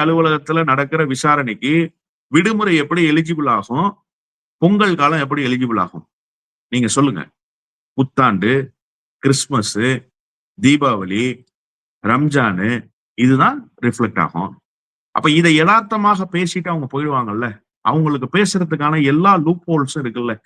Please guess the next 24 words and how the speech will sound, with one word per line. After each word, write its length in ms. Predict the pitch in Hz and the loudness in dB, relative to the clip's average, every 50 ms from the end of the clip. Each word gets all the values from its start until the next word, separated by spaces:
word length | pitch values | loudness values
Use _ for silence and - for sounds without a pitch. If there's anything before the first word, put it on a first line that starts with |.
| _ _ | _ _
இப்ப 140 | _ - 123 120 | _ -4 -2 0
பாஜக 440 | 143 185 226 208 240 220 190 170 170 156 160 | 0 -2 0 0 -2 -2 -2 -2 -4 -2 -2
தரப்புல 320 | 156 147 139 143 175 214 196 | -2 -2 -2 -2 -2 -2 -2
ஒரு 80 | 175 147 - | -2 -4 -4
குற்றச்சாட்டை 540 | - 151 - - 196 170 160 143 135 143 165 165 | -8 -10 -6 -6 -6 -2 -2 -4 -2 -2 -2 -2
நம்ம 120 | 151 139 120 117 | -2 -4 -4 -6
விஜய் 260 | 120 127 151 165 160 147 | -4 -2 -2 -2 -2 -4
தரப்புலயே 360 | 123 113 101 101 104 113 110 92 | -6 -4 -4 -4 -4 -4 -4 -6
வைப்போம். 280 | 87 - _ - _ _ _ _ _ _ _ _ _ _ _ _ _ _ _ - | -8 -10 _ -20 _ _ _ _ _ _ _ _ _ _ _ _ _ _ _ -2
இப்படி 220 | 147 156 175 175 160 135 | 0 4 4 4 4 4
ஒரு 80 | 113 - - | 2 0 -2
செய்தியை 340 | 165 180 175 156 156 165 170 151 | 0 0 2 2 2 2 2 0
நம்ம 140 | 135 110 101 - | -2 -4 -4 -4
சொல்றோம். 280 | 117 117 113 104 90 - | -4 -2 -2 -4 0 2
பாருங்க, 260 | 117 139 147 143 127 - - 131 | 2 2 2 0 -6 -6 -6 -4
பொங்கல் 380 | 139 165 202 208 202 190 165 139 151 | -4 -2 0 0 0 0 0 0 0
கூட 120 | - - 185 139 131 | -2 -2 -2 -2 -4
கொண்டாட 300 | 131 131 139 143 139 135 127 | -2 0 0 2 2 0 -2
விடாம 300 | 127 123 123 139 156 151 127 | 0 0 0 0 0 -2 -2
நெருக்கடி 320 | 123 135 139 147 139 127 | -2 -2 -4 -4 -6 -6
கொடுக்குறாங்க. 380 | 113 117 110 104 110 107 117 113 123 156 | -6 -6 -6 -6 -6 -8 -8 -6 -4 -2
ஏங்க, 140 | 175 185 151 117 95 87 - _ _ _ _ _ _ _ _ - | -2 0 0 -2 -2 -4 -8 _ _ _ _ _ _ _ _ -2
டெல்லிக்கு 400 | 127 160 214 233 233 180 175 147 | -2 0 2 0 0 0 0 0
என்னங்க 240 | 147 165 175 165 147 | 0 2 0 0 -2